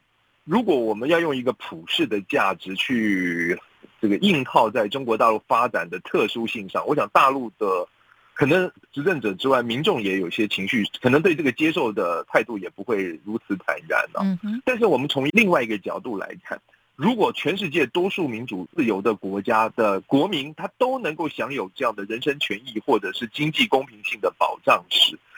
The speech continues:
Speaker 1: 那这种情境或这样的条件，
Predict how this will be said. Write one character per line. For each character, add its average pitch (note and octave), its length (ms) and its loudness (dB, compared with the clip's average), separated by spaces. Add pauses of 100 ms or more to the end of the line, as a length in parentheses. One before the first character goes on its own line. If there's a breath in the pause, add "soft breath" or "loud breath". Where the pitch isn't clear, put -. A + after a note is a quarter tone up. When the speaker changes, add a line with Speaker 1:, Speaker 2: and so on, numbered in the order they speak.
(160 loud breath)
Speaker 1:
那 - 140 4 (120)
这 C4 180 4
种 G#2 240 -2 (240)
情 B2+ 320 -6
境 D#3 180 -2
或 C3 200 2
这 E3+ 100 2
样 C3+ 80 4
的 G#2+ 100 -2
条 G2 280 -2
件， A#2 240 -2